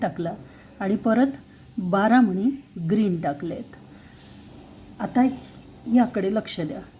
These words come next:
हा धागा, ही जी डायरेक्शन आहे याच्या अपोझिट डायरेक्शननी फिरवायचा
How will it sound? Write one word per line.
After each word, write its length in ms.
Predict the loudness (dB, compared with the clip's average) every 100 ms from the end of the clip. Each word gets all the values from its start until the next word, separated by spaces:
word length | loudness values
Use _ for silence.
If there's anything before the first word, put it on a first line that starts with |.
| -20 -20 -20 -20 -20 -20 -20 -20 -20 -20 -20 -14
हा 220 | -2 4 4
धागा, 400 | 4 0 -2 -2 -6 -20 -20 -20 -20 -20 -20 -20 -20 -20 -20 -20 -16 -2 2
ही 80 |
जी 160 | 4 6
डायरेक्शन 540 | 6 4 0 0 0
आहे 160 | 0 -2
याच्या 260 | -6 -4 -4
अपोझिट 500 | 0 2 4 4 4
डायरेक्शननी 560 | 0 -2 -4 -2 -2
फिरवायचा 600 | 2 2 4 0 -2 -4